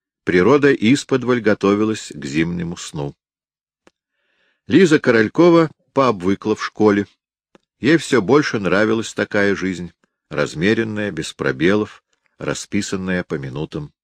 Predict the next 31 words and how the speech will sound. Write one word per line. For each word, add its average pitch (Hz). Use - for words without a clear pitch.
Все 95
дни 101
были 92
похожи 90
один 85
на 82
другой — 82
как 85
солдат 85
в -
строю. 67
В 78
них 120
не 98
оставалось 92
места 82
горю. 71
Многоликое 107
прошлое 95
таяло, 110
отступало. 110
Всё -
чаще 127
Лизе 104
казалось, 101
что -
она 95
родилась 87
только 95
этим 85
летом. 71